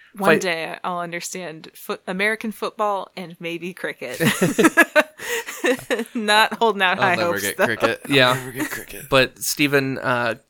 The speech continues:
Speaker 2: takes down, uh, several of these sand creatures, but then he sees Mark get g-, grabbed from behind from one of the people on, like, on over the edge. Steven runs up to go help him, tussles, and goes over edge with the, the sand zombie person.
Speaker 1: Yeah, Steven's overboard.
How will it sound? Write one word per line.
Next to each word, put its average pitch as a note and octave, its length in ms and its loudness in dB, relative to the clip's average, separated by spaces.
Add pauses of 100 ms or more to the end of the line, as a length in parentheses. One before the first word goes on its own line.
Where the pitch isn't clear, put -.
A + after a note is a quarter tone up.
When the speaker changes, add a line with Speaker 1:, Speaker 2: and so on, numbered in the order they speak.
Speaker 2:
takes - 260 -2
down, D3 340 0
uh, - 80 -6
several C3+ 360 0
of B2+ 80 -4
these B2 180 -6
sand B2 320 -4
creatures, B2 640 -2 (340)
but B2 100 -4
then C3 100 0
he B2 120 -2
sees A#2 440 -4
Mark B2+ 300 2
get A#2+ 200 -2 (200)
g-, C3+ 80 -20 (540)
grabbed C3 320 4
from C3 180 -2
behind A#2+ 420 -2
from B2 180 -4
one A#2+ 120 -2
of A#2+ 40 -4
the B2 60 -6
people B2 300 -4
on, B2 180 -2 (100)
like, C2 180 -10
on A2+ 340 -4
over B2 240 -2
the B2 160 -2
edge. A#2 380 0 (380)
Steven C3 400 0
runs B2 240 2
up B2 160 2
to C3 80 -4
go A#2+ 160 2
help C#3 340 0
him, C3+ 280 2 (300)
tussles, B2+ 640 2
and B2 360 -2
goes A#2+ 240 2
over A#2+ 280 -2
edge A#2 240 -4
with B2 400 -8
the, A2+ 440 -10
the C3 140 -12
sand A2 380 -8
zombie - 380 -12
person. - 420 -8
Speaker 1:
Yeah, D#3+ 600 -16
Steven's G3 560 -16
overboard. F3 640 -16